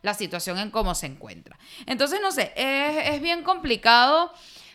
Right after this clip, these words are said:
pero todo el mundo sabe que este es un virus con el que tenemos que convivir.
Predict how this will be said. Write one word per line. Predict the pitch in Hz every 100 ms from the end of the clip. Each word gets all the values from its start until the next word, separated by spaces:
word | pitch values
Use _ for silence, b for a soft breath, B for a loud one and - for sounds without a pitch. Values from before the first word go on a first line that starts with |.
| _
pero | 269 254 240 233 233 226 226 220 214 208 196 190 175 160 - - _ _ _ _ _ _ _ _ _ -
todo | 320 349
el |
mundo | 349 320 320
sabe | 311 294
que | 294
este | 269
es | 277
un | 285
virus | 285 269
con | 202 170
el | 165
que | 160
tenemos | 160 196
que | -
convivir. | 247 240 262 339 403